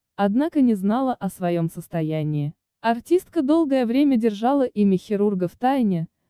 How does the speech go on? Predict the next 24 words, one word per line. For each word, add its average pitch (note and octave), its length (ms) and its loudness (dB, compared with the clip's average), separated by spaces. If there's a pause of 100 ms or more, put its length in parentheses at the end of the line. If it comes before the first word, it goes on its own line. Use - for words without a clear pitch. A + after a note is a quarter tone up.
но A#3+ 200 2
наконец-то D4+ 600 2
выяснилось, G#3 800 0
что - 280 0
операцию A3 600 0
ей G3 160 2
сделал G#3 480 -2
экс-муж G3 540 -2
Славы D4 400 0
Каминской F#3+ 580 -2
Эдгар. D#3+ 480 -6 (320)
Со B3 200 -4
своей B3 320 0
стороны A#3+ 480 2
Каминский C4 540 0
прокомментировал, G#3+ 880 0
что - 180 -6
предположение, A#3 840 -2
что G3 240 0
от F#3 80 -4
операции A3 580 -2
мог A#3+ 240 0
пострадать F#3 560 -2
ребёнок, F#3+ 580 -2